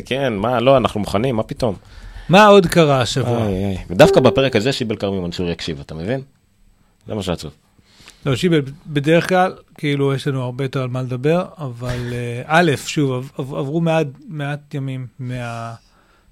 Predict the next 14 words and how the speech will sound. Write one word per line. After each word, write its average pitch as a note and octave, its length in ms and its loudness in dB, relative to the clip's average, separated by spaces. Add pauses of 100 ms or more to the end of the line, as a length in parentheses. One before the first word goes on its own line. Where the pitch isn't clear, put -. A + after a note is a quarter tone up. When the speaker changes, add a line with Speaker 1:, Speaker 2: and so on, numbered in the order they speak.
(120)
Speaker 2:
מההקלטה B2+ 500 -6
של C3+ 120 -4
מוצ"ש, D3 600 -6 (120)
ולא C3 680 -2
קרה C4 240 2
יותר C#4+ 220 0
מדי, C3 440 -2
ובוא, C3+ 880 -6
בוא A#3 120 -2
נדבר A3 280 -2
על B2 80 -2
הדוחות A#2 400 -8
הרבעוניים A#2 340 -8
של A#2 260 -12